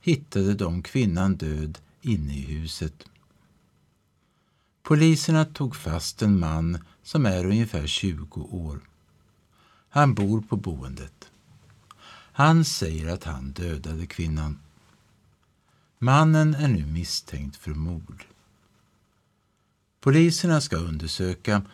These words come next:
om fler kan ha att göra med mordet. Men just nu finns det inget som visar det.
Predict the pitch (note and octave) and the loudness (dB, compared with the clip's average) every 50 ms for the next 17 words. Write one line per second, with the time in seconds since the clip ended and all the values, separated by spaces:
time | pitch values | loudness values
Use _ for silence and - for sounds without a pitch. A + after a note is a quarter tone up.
0 | - _ _ - D#3+ E3 D#3 - - F2+ F2+ F#2+ G2+ G#2 G#2+ G#2+ - D#3 C#3 G#2 | -20 _ _ 0 0 0 0 -2 -4 -2 0 2 2 2 0 0 -2 0 0 0
1 | F2 E2 D#2+ D#2+ D#2 C#2+ - - G#2 G#2 - C#3 B2 F2+ D2+ C#2 C#2+ C#2 C2+ D2 | 0 -2 -2 -2 -4 -6 -6 -8 -8 -6 -2 -2 -2 -2 -2 -4 -6 -8 -8 -6
2 | D2+ D2+ D#2+ E2 E2+ E2 E2 E2+ D#2+ - - - - _ _ _ _ _ _ _ | -6 -6 -6 -6 -6 -6 -6 -8 -8 -8 -12 -20 -20 _ _ _ _ _ _ _
3 | _ _ _ _ _ _ _ _ _ _ _ _ _ _ _ _ _ _ _ _ | _ _ _ _ _ _ _ _ _ _ _ _ _ _ _ _ _ _ _ _
4 | _ _ _ _ _ _ _ _ _ _ _ _ _ _ _ - C3 C#3+ C#3+ D3+ | _ _ _ _ _ _ _ _ _ _ _ _ _ _ _ 0 2 4 6 6
5 | E3+ F3 D#3+ - - - A#2 A2 G2+ F#2 F2+ F2+ F2 E2 - - F2+ E2 D#2+ D#2+ | 6 4 2 -2 -6 -6 -2 0 0 0 0 -2 -6 -6 -4 -4 -2 -2 -4 -4
6 | - - E2 A#2+ A#2+ A#2 G#2+ G#2 A2 A#2 A#2 - - C3 C3 - D#3 D#3 D3 C3+ | -6 -4 -2 0 0 2 2 2 2 2 -2 -4 -8 -10 -4 0 0 2 2 0
7 | F2+ D2 C#2 - - - F#2+ F#2+ D#2+ D#2 C#2+ C#2 C2 | -2 -2 -4 -6 -4 -2 -2 -2 -2 -4 -6 -8 -10